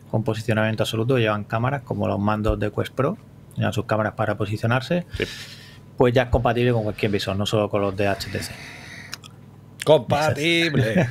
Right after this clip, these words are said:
Speaker 1: <laughs>
Speaker 2: compatible,
Speaker 1: Conecta.
Speaker 2: ¿sabes?
Speaker 1: Compatible con cualquier visor que utilice Steam V R.
Speaker 2: Ya, no,
Speaker 1: Vale.
Speaker 2: no, cuando digo compatible, es, es, ya nosotros llevamos tiempo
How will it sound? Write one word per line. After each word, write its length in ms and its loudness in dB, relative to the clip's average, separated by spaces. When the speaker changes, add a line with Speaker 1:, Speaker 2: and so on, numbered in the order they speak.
Speaker 1:
<laughs> 160 -2
Speaker 2:
compatible, 920 4
Speaker 1:
Conecta. 180 -4
Speaker 2:
¿sabes? 300 -6
Speaker 1:
Compatible 380 6
con 160 2
cualquier 260 2
visor 300 2
que 120 0
utilice 320 2
Steam 240 0
V 120 2
R. 240 -2
Speaker 2:
Ya, 140 2
no, 80 -4
Speaker 1:
Vale. 260 2
Speaker 2:
no, 60 0
cuando 180 6
digo 180 8
compatible, 600 4
es, 240 -4
es, 240 -8
ya 100 2
nosotros 220 4
llevamos 340 8
tiempo 440 6